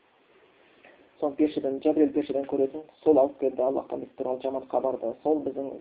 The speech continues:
сырларымызды ашып қойды деп жек көретін. Сол үшін Құранда да Бақара сүресінде келеді. «Кімде-кім Жәбірел періштені өзіне дұшпан тұтқан болатын болса», — деп келетін де бар. Бұлар солар қарсы шыққан, онда бір күпір есептелінеді.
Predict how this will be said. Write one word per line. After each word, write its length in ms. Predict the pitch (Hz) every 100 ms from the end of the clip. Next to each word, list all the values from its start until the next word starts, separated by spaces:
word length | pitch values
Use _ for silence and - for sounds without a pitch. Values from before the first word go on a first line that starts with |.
| - -
сырларымызды 480 | 147 143 131 131 131
ашып 300 | - - -
қойды 180 | - -
деп 220 | - - - _ _ _ -
жек 160 | - -
көретін. 380 | - 120 - - _ _ _ _ _
Сол 120 | - 147
үшін 220 | 151 151
Құранда 320 | - 156 123
да 100 | 135
Бақара 460 | 143 151 139 135 143 -
сүресінде 320 | 139 131 123
келеді. 360 | 127 113 151 175 _ _ _ _ -
«Кімде-кім 440 | 139 127 123 160 -
Жәбірел 320 | 131 139 135
періштені 460 | 139 131 147 135
өзіне 160 | 127 131
дұшпан 400 | 135 - 135 139
тұтқан 260 | - 135 135
болатын 340 | - 127 131
болса», — 540 | 127 131 123 123 117 117
деп 520 | - - _ _ -
келетін 360 | - 113 - 117
де 100 | 123
бар. 140 | 143 151 _ _ _ _ -
Бұлар 300 | 127 127 117 -
солар 200 | 131 -
қарсы 240 | - - -
шыққан, 200 | 143 151 _ -
онда 220 | 131 123
бір 100 | - -
күпір 340 | - 123 120
есептелінеді. 640 | 143 135 - 127 123 131